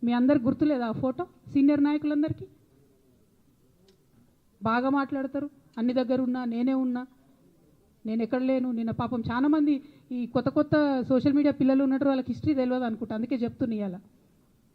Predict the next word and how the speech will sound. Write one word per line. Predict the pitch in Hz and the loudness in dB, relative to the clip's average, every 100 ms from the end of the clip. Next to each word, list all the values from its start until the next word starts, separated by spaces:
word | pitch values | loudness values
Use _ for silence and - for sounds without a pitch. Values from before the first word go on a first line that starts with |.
| _ _ _ _ _ _ _ _ _ - - - _ _ - _ _ _ _ _ _ _ _ _ - | _ _ _ _ _ _ _ _ _ -20 -20 -20 _ _ -20 _ _ _ _ _ _ _ _ _ 0
అదేవిధంగా | 233 311 320 277 220 226 320 | 4 4 4 0 -2 -4 -6